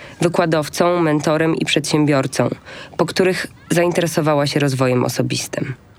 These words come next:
Coaching sprzyja budowaniu relacji, bez których dobra edukacja nie istnieje. Buduje też nowy model nauczyciela, który stawia na samodzielność uczniów oraz poczucie współodpowiedzialności za proces edukacji,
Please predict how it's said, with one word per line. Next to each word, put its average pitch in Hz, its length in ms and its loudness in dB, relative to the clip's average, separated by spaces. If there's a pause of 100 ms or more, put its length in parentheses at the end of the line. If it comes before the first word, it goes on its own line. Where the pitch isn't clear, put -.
(800)
Coaching 233 440 0
sprzyja 185 400 0
budowaniu 156 500 2
relacji, 135 600 2
bez 139 220 0
których 151 340 0
dobra 151 300 2
edukacja 143 520 2
nie 123 120 4
istnieje. - 500 0 (720)
Buduje 190 360 2
też 180 220 0
nowy 175 240 2
model 160 320 2
nauczyciela, 139 760 0 (300)
który 160 260 2
stawia 151 340 0
na 143 120 4
samodzielność 147 840 0
uczniów 170 640 2
oraz 160 240 0
poczucie 165 440 0
współodpowiedzialności 147 1300 2
za 135 120 2
proces 135 420 0
edukacji, 143 640 0